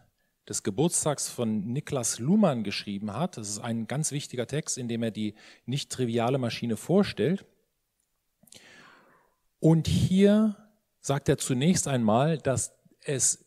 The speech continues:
zweihundertsechsundfünfzig prinzipielle Transferfunktionen geben muss, weil es vier Input-Zustände und vier Output-Zustände gibt.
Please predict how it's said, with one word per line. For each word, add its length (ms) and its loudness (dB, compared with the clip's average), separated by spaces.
zweihundertsechsundfünfzig 1700 4
prinzipielle 800 0
Transferfunktionen 1040 -2
geben 240 0
muss, 260 -2
weil 140 0
es 100 -6
vier 240 -4
Input-Zustände 1040 0
und 120 -4
vier 260 0
Output-Zustände 840 -2
gibt. 280 -4